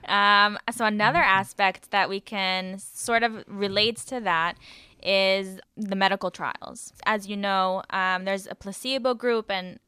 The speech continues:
Speaker 1: um, a regular group. The one gets the real drug and the other one gets sort of a fake drug.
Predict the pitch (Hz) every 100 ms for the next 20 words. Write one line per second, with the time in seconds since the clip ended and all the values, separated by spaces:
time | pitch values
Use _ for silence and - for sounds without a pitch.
0 | - 185 180 175 180 - 196 202 180 180
1 | 180 208 285 - 180 180 190 185 170 -
2 | - - - - 190 170 180 269 285 254
3 | 202 180 180 - - - 214 208 202 196
4 | 185 170 - - - 185 175 170 - 147
5 | 175 - 214 269 285